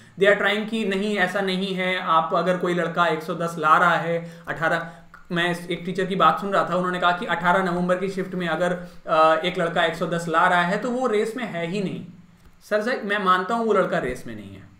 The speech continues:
मैंने पूरी तरीके से आपकी बात से सहमत हूँ, लेकिन ये कैसे कह सकते हैं कि उस एक सौ दस वाले लड़के के माइनस दो सौ नंबर हो जाएंगे?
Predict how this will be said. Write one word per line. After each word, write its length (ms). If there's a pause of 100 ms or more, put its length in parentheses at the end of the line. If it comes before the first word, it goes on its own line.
(280)
मैंने 160
पूरी 260
तरीके 300
से 80
आपकी 220
बात 200
से 60
सहमत 360
हूँ, 140 (280)
लेकिन 300
ये 360 (360)
कैसे 300
कह 200
सकते 300
हैं 240
कि 80
उस 240
एक 120
सौ 100
दस 200
वाले 220
लड़के 320
के 200
माइनस 460
दो 160
सौ 140
नंबर 280
हो 100
जाएंगे? 360